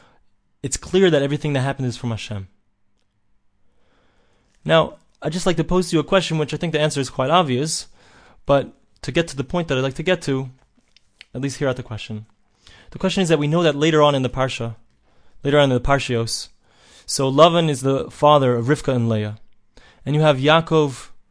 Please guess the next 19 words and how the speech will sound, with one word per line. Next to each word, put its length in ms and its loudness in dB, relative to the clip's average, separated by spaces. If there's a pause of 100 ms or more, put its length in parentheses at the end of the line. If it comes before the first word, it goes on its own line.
(420)
Yaakov 420 0
comes 260 0
to 140 -2
their, 280 0 (180)
comes 180 -2
to 80 -4
Lavan's 300 0
house. 420 -2 (680)
And 140 4
you 60 4
see 180 0
that 160 4
clearly 460 2
Lavan 340 2
is 120 -4
not 120 2
a 60 0
righteous 260 -4
person. 500 -6